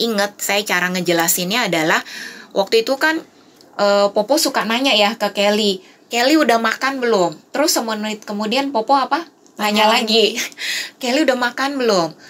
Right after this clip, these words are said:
Speaker 1: Terus, eh, di depan Kelly nih, "Kelly les apa?" Nah,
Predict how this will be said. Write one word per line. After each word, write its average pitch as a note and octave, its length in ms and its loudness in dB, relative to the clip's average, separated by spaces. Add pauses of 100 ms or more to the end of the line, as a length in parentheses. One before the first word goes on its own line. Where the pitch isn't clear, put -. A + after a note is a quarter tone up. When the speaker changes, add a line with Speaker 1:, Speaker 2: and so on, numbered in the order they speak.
(220)
Speaker 1:
Terus, D#4+ 400 0
eh, G#3+ 400 0
di A3 80 0
depan B3+ 320 2
Kelly F4+ 320 2
nih, F3+ 120 -2 (520)
"Kelly C#4 240 2
les C4+ 240 2
apa?" B3 480 -2 (240)
Nah, E3+ 160 -2